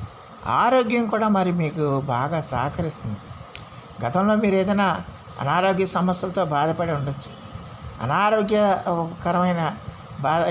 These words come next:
ఇబ్బందులతో మీరు బాధపడి ఉండ-, ఉండొచ్చు. ముఖ్యంగా ఈ గ్యాస్ ట్రబుల్స్ కానీ, జీర్ణాశయానికి సంబంధించిన సమస్యలు కానీ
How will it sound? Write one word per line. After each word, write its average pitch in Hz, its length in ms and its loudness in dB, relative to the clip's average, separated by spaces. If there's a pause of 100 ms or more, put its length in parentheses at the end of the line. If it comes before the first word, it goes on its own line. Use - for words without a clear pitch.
ఇబ్బందులతో 175 560 0
మీరు 165 200 0
బాధపడి 151 380 0
ఉండ-, 135 420 -2
ఉండొచ్చు. 131 320 -6 (500)
ముఖ్యంగా 196 420 4 (520)
ఈ 143 160 0
గ్యాస్ 170 320 2
ట్రబుల్స్ 190 400 0
కానీ, 165 260 0
జీర్ణాశయానికి 170 640 0
సంబంధించిన 156 480 -2
సమస్యలు 139 420 -4
కానీ 123 240 -4